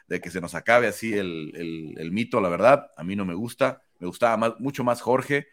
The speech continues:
que podía ser una pelea larga, que podía ser una pelea de mucho intercambio, ¿no? En la que los dos, que la verdad es que vemos que Jorge, eh, va perdiendo gas, eh,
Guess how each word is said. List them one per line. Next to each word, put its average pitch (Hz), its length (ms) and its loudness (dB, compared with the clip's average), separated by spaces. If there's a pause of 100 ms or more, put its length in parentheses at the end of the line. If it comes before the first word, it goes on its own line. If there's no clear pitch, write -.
(120)
que 92 100 -12
podía 101 200 -2
ser 107 100 -8
una 107 160 -4
pelea 95 220 -2
larga, 113 500 2
que 98 80 -12
podía 90 140 -6
ser 98 80 -8
una 95 120 -6
pelea 92 220 -2
de 95 60 -4
mucho 95 240 -8
intercambio, 107 800 -2 (220)
¿no? 107 180 -2
En 107 40 0
la 92 100 -2
que 95 120 -10
los 87 220 -4
dos, 107 320 -2 (280)
que 175 100 -4
la 131 80 4
verdad 113 100 6
es 113 80 -6
que - 80 -6
vemos 117 220 -4
que 101 80 -14
Jorge, 107 400 -2 (280)
eh, 90 260 0
va 104 240 0
perdiendo 107 500 -2
gas, 101 400 0
eh, 82 300 -8